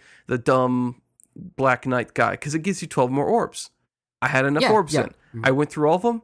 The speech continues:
Speaker 2: Uh-huh.
Speaker 1: None. Who do I get instead? Let's take a look. Let's see. Who did I get?
Speaker 2: Okay. Yeah,
Speaker 1: I
Speaker 2: let's have a
Speaker 1: got
Speaker 2: look.
Speaker 1: Seth. I got
Speaker 2: Right, Seth.
Speaker 1: Luke.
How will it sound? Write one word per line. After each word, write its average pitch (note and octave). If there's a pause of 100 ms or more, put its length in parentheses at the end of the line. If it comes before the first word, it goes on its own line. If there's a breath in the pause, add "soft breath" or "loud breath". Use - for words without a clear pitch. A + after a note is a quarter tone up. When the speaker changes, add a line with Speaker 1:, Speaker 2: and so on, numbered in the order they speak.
Speaker 2:
Uh-huh. A2+ (440)
Speaker 1:
None. A#2+ (720)
Who A#3
do A3
I G#3
get F#3+
instead? F#3+ (240 loud breath)
Let's G4+
take C4
a A3+
look. C#3
Let's A3+
see. B2+
Who C#4+
did A3
I E3+
get? B2 (120)
Speaker 2:
Okay. B2+ (480)
Yeah, C#3
Speaker 1:
I E3+
Speaker 2:
let's G3
have -
a E3
Speaker 1:
got C#3+ (100)
Speaker 2:
look. - (420)
Speaker 1:
Seth. - (1500)
I D#3
got C3
Speaker 2:
Right, E3+
Seth. A2+
Speaker 1:
Luke. C#3+